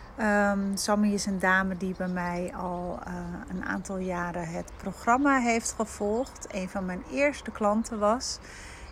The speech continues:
En, ehm, inmiddels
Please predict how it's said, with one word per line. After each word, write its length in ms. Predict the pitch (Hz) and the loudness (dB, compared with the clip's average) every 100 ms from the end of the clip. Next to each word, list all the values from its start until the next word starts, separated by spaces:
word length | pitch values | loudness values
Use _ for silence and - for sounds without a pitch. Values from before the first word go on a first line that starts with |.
| - | -6
En, 500 | 214 208 196 196 196 | 0 2 2 2 0
ehm, 720 | - 196 185 185 185 185 185 185 | -2 -2 0 -2 -2 -2 -2 -4
inmiddels 1080 | - 202 196 208 214 202 180 185 - - - | -4 0 2 2 4 4 2 0 -4 -6 -8